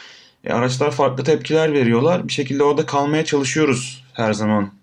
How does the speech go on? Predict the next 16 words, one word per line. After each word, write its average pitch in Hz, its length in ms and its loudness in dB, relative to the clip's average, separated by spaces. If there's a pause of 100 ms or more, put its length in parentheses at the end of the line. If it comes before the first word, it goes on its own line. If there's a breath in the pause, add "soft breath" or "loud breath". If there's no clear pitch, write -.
(120)
dedi. 131 360 -2 (720 loud breath)
Yani 120 260 0
bu 143 400 2
aslında 180 440 0
Russell 170 280 0
için 175 220 0
gerçekten 165 680 0
yeni 127 280 2
bir 131 100 0
takım, 151 380 0 (520 soft breath)
yeni 120 240 4
bir 160 160 4
araç, 156 440 -2 (480)
gridin 120 300 2
ön 135 140 4
sıraları, 156 680 2